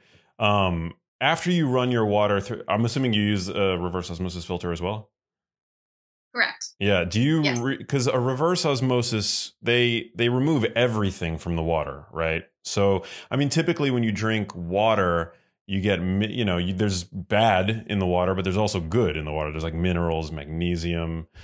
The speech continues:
Speaker 1: uh, copper, you know, water is a significant, significant source of copper, which is an essential mineral for pe-, for people. So what do you do, um, when, after the water has been run through? Do you add, do you remineralize it?
Speaker 2: So this is a really great,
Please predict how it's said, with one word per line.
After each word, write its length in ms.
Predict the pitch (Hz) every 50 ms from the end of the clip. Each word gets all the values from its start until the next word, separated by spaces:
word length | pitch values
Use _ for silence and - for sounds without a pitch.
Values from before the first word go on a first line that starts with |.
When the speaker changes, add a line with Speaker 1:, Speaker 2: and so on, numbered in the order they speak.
| - - _ - -
Speaker 1:
uh, 220 | 73 71 71 73 - -
copper, 640 | - - 95 90 87 - - 92 90 87 90 87 90 92
you 100 | 92 87
know, 180 | 82 82 85
water 420 | 85 80 80 82 87 87 85 85 85
is 80 | 80
a 60 | 80
significant, 540 | 78 - - 85 90 85 87 82 85 85 - _ _
significant 600 | - - - 90 82 92 95 92 87 92 92 85
source 200 | - 92 85 80
of 100 | 80 -
copper, 360 | - 87 80 82 - 90 87
which 140 | 87 82 90
is 80 | 85
an 60 | 87 87
essential 280 | 85 - 87 85 87
mineral 380 | 87 87 85 85 85 87 87 85
for 120 | - -
pe-, 120 | 85 92 - _
for 140 | - - 85
people. 340 | 87 87 90 90 87 - - - - - - -
So 140 | - - 104
what 120 | 110 131
do 60 | 147
you 80 | 147 139
do, 500 | 113 117 113 113 110 110 107 101 98 101 _ _ _ _ _ _ _ _ -
um, 560 | 90 90 90 87 85 80 78 76 73 69 71 _ _ _ _ _ _ _ _ _ _ - - _ _ _ -
when, 460 | 95 90 92 92 92 92 90 90 -
after 300 | - 98 98 92 - 107
the 80 | 95 92
water 240 | 92 95 92 92 90
has 220 | 90 87 82 80
been 240 | 73 - 92 87 87
run 220 | 87 85 85 85
through? 280 | 82 - - 107 95 85
Do 100 | 76 80
you 160 | 78 82 -
add, 240 | - 85 87 76 92
do 80 | 90 90
you 100 | 85 80
remineralize 720 | 90 101 104 98 92 90 87 95 101 104 110 123 123 131
it? 120 | 127 - _ _ _ _ _ _ _ _ _ _ _ _ _ _ _ _ _ _ _ _ _ _ _ _ _ _ _ - 247
Speaker 2:
So 80 | 247
this 200 | 233 277 254 254
is 100 | 269 254
a 140 | 269 254 214
really 380 | 202 202 208 220 214 214 208 208
great, 200 | 202 190 190